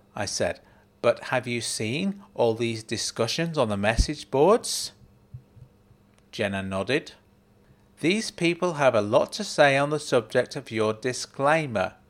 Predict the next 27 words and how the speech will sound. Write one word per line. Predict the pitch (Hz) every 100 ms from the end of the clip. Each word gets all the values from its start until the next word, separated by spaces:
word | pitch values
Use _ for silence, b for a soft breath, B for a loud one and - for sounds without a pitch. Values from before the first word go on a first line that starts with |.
| _ -
I | 98 95
continued. | 101 98 107 87 87 - _ b b b b
"It | - 127 -
seems | - 175 202 185 -
to | 165
be | 139 131 135
a | 107 101
general | - 127 165 190 202
consensus | 220 208 - 113 104 113 120
that | - 127
your | 127 120
lawyers | 113 139 165 123 110 107
made | 101 110 175 196 -
you | 107 101
say | - 101 92
that, | 92 127 170 - b b b -
otherwise | 135 135 123 123 120 113
you | 123 151
yourself | 139 135 - 185 127 127 - b b b
would | 123 117
be | 123 120
liable | 117 113 113 113 123
for | -
prosecution." | - - 123 - 143 208 220 - 110 87 - _ _ _ _ _ _ _ _ -
"So?" | - - 107 135 247 - _ _ _ _ _ -
she | -
said. | 113 - 135